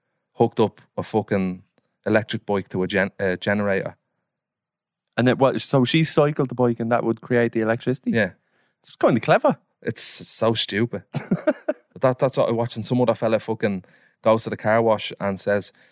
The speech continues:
Speaker 1: um, "My wife lost her ring in the, um, in the Hoover."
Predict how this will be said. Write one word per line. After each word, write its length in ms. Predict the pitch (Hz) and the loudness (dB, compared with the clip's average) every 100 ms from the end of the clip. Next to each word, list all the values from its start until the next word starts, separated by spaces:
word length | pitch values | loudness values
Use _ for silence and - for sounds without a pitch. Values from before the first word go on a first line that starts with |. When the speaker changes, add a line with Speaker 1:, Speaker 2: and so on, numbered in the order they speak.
| _ - | _ -2
Speaker 1:
um, 220 | 98 95 | 0 0
"My 100 | 92 | 0
wife 360 | 101 113 - | 2 0 0
lost 380 | 98 104 95 - | 0 2 2 -2
her 100 | 90 | -6
ring 400 | 92 104 98 90 _ _ _ | -2 0 -2 -6 _ _ _
in 240 | 98 95 92 | -2 0 2
the, 220 | 92 - | 2 2
um, 520 | 92 90 90 87 87 _ _ _ _ _ _ _ _ - | 0 0 -2 -4 -8 _ _ _ _ _ _ _ _ -2
in 120 | 95 | 2
the 280 | 92 87 78 _ _ _ - | 4 2 -2 _ _ _ 0
Hoover." 440 | 107 101 95 | 2 2 0